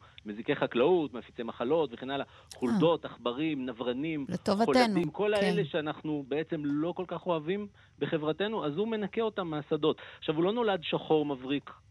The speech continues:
Speaker 1: אה, שזו הצורה של הבוגר. הוא נולד, אה, עם, אה, צבע-, עם צבעים שאנחנו מחשיבים אותם צבעי הסוואה,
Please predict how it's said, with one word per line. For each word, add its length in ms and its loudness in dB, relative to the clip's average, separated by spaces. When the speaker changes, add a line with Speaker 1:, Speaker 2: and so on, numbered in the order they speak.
Speaker 1:
אה, 280 -2
שזו 280 0
הצורה 280 -2
של 160 0
הבוגר. 360 0
הוא 120 -8
נולד, 420 0
אה, 340 -2
עם, 240 -4
אה, 120 -4
צבע-, 360 -4
עם 140 -2
צבעים 240 2
שאנחנו 420 -2
מחשיבים 360 -2
אותם 180 -2
צבעי 180 2
הסוואה, 360 0